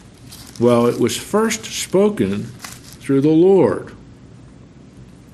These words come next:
It was confirmed to us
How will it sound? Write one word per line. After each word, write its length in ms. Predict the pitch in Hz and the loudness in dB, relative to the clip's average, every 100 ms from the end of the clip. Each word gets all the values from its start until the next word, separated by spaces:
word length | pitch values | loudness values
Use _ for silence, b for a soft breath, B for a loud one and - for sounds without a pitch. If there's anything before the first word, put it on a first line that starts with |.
| - - - - - - - | -20 -20 -20 -20 -20 -18 -2
It 120 | 156 | 0
was 160 | 147 | 0
confirmed 720 | - 151 139 127 156 160 160 143 | 0 -4 -4 -2 0 0 0 0
to 140 | 139 | 0
us 580 | 156 196 123 160 - - | 2 2 0 -2 -8 -18